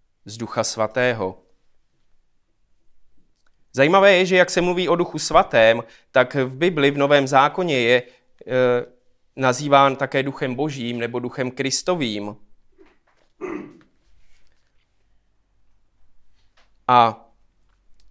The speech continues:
takže Josef si nepřál smrt Marie, proto se jí rozhodl potají propustit. A víte co, ono ten zákon kolikrát, Ježíš ho shrnul velmi jednoduše a už je shrnován takhle i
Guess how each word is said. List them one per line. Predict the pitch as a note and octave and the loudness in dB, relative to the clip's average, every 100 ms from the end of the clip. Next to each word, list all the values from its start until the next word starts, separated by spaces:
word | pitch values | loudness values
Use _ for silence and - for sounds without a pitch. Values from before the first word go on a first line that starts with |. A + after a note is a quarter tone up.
| - _ | -20 _
takže | B2+ B2+ D3 C3 - - | -2 -2 0 0 -2 -6
Josef | C3 D3 E3+ E3+ - | -2 2 2 2 -2
si | - - - | -14 -8 -4
nepřál | D#3+ F#3 - D#3 B2+ A2 | 0 -2 0 4 4 4
smrt | - C3 B2 - _ _ - | -2 -6 -6 -10 _ _ -2
Marie, | B2 D3+ D#3 A2+ A2 A#2 - - - _ _ _ _ - - | 2 2 4 6 4 2 -12 -20 -20 _ _ _ _ -20 -12
proto | A#2+ B2 A#2+ | -8 -6 -6
se | - B2 | -6 -4
jí | A#2+ | -2
rozhodl | A#2 A#2 A#2+ A#2 A#2 | -2 -4 -4 -6 -6
potají | A#2 B2 B2+ B2 | -6 -2 -2 -2
propustit. | B2+ B2 D3+ - A2 G#2 _ _ - _ - | -6 -6 -8 -8 -8 -8 _ _ -20 _ -2
A | C3 | 0
víte | C#3+ D3+ | 2 0
co, | - C3 | 0 -2
ono | D3 | -2
ten | D3 D#3+ | -2 -4
zákon | D3 C#3+ D#3 D#3+ D3+ | 0 0 0 -4 -4
kolikrát, | D#3 D3 D#3+ | -6 -6 -8
Ježíš | C#3 D#3+ G3 F#3+ | -6 -6 -6 -8
ho | D#3 | -8
shrnul | D3+ D#3+ E3+ E3+ | -10 -8 -6 -4
velmi | D#3 D#3+ E3 | -2 -4 -4
jednoduše | D#3+ F#3+ F#3+ B2+ A#2 | -6 -6 -8 -6 -6
a | G#2+ | -6
už | B2+ | -6
je | C#3+ | -8
shrnován | - C#3+ C#3+ C#3 C#3+ | -8 -6 -2 2 0
takhle | D3 - C#3+ | -2 -2 -4
i | C#3+ | -4